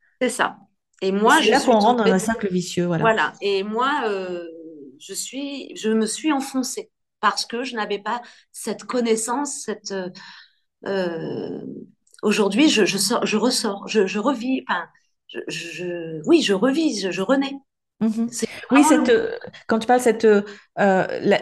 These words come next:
Speaker 2: je pense que c'est la capacité à, à se détacher d'un certain nombre de, de ressentis, c'est-à-dire non pas les, de, ne pas les, ne pas les ressentir, mais juste se dire, « OK,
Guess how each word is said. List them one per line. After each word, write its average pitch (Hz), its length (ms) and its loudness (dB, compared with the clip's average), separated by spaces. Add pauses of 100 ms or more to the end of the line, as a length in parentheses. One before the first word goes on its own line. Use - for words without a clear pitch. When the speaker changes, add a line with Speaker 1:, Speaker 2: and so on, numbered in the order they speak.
Speaker 2:
je - 120 -2
pense 269 180 2
que - 60 -4
c'est 240 60 2
la 196 120 2
capacité 240 960 -2 (340)
à, 190 400 6
à 196 60 4
se 202 140 -2
détacher 240 920 0
d'un 190 100 2
certain 202 240 0
nombre 208 120 4
de, 190 120 4
de 170 160 0
ressentis, 196 560 0
c'est-à-dire 185 560 0
non 233 180 4
pas 262 180 4
les, 185 340 2 (200)
de, 185 100 2
ne 180 160 2
pas 208 160 4
les, 175 540 4
ne 104 420 -2
pas 208 100 2
les 190 80 4
ressentir, 208 760 0
mais 208 140 6
juste 247 260 0
se 240 60 -4
dire, « 220 260 0
OK, 214 260 -2